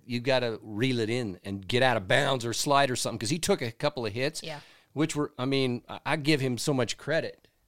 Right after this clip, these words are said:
Speaker 1: But anyway, I'm with you on that. He can't, we, we can't.
Speaker 2: You can't get hurt 'cause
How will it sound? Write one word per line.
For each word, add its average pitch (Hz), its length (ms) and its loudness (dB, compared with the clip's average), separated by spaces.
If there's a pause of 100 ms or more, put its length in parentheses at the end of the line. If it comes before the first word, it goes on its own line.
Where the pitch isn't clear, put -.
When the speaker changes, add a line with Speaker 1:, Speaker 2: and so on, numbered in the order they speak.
(800)
Speaker 1:
But 117 120 2
anyway, 117 340 2
I'm 120 160 -4
with 123 220 -6
you 104 80 -4
on 90 100 -6
that. 90 100 -6
He 113 120 -8
can't, 120 340 -6
we, 117 260 -8
we 123 160 -10
can't. 120 360 -10 (180)
Speaker 2:
You - 140 -20
can't 294 280 -2
get 247 180 -2
hurt 233 320 0
'cause 226 180 -2